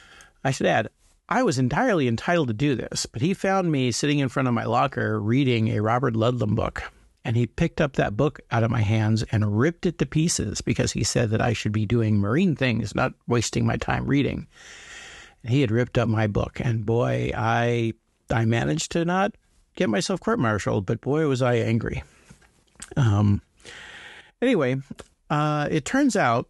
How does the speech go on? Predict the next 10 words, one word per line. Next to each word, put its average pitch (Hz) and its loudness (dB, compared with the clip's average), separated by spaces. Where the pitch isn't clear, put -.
that 123 2
my 139 2
knees 135 2
are 117 0
not 123 0
made 120 0
for 117 0
the 107 0
Marine 110 2
infantry. - -2